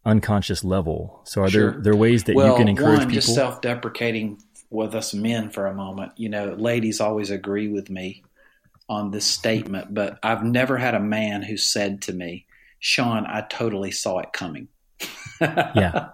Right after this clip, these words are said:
Speaker 1: right.
Speaker 2: I mean, we are that dumb,
Speaker 1: <laughs>
Speaker 2: okay? We really are that dumb. We're not
Speaker 1: <laughs>
Speaker 2: faking it, ladies. We really are that dumb. I need someone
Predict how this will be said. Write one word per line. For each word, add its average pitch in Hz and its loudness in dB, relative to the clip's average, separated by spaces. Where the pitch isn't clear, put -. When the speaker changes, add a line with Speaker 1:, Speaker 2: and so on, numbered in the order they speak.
Speaker 1:
right. 101 4
Speaker 2:
I 135 4
mean, 127 6
we 135 8
are 131 6
that 123 2
dumb, 113 0
Speaker 1:
<laughs> - -10
Speaker 2:
okay? 123 4
We 127 4
really 147 6
are 131 6
that 127 8
dumb. 117 6
We're 147 6
not 180 4
Speaker 1:
<laughs> 123 2
Speaker 2:
faking 120 0
it, 76 -12
ladies. - -10
We 127 4
really 117 2
are 107 0
that 87 -4
dumb. 90 -8
I 139 2
need 135 2
someone 113 0